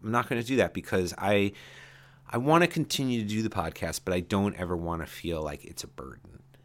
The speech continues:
And, um, I think it's been pretty sustainable, you know, doing it the way I have been seasonally, you know, during the semester, record, take a break, semester, and then take the summer off. But I'm ready to,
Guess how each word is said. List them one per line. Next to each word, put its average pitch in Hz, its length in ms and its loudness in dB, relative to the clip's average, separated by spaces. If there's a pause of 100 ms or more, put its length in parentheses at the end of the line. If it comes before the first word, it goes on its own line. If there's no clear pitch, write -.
(200)
And, 82 800 -8 (840)
um, 87 420 -2
I 101 60 -4
think 110 200 2
it's 110 120 -2
been 104 320 2
pretty 107 260 -4
sustainable, 117 920 0
you 104 120 -2
know, 92 160 2
doing 98 280 2
it 92 80 0
the 92 80 -2
way 85 180 -2
I 82 40 -2
have 85 340 -4
been 131 260 0
seasonally, 135 800 -2
you 95 120 -4
know, 92 240 0
during 92 260 -2
the 87 60 -4
semester, 135 520 0
record, 127 480 0
take - 200 -4
a - 40 -16
break, 117 500 4 (320)
semester, 104 640 4
and 95 140 4
then 90 120 0
take 87 220 -4
the - 60 -14
summer 90 280 -2
off. 104 280 0 (360)
But 170 160 8
I'm 160 160 0
ready 156 300 4
to, 135 720 -4